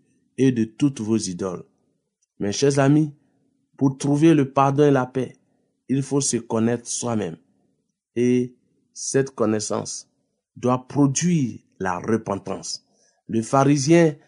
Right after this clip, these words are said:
de notre parabole n'était nullement convaincu de péché. Le Saint-Esprit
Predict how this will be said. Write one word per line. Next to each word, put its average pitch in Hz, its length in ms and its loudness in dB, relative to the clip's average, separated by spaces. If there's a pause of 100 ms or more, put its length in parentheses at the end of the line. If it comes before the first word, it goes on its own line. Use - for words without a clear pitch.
(240)
de 131 140 2
notre 143 380 4
parabole 139 720 0 (440)
n'était 139 600 4 (140)
nullement 151 420 4
convaincu 147 720 2 (200)
de 98 100 -4
péché. 98 480 -8 (640)
Le 104 160 -4
Saint-Esprit 143 880 -2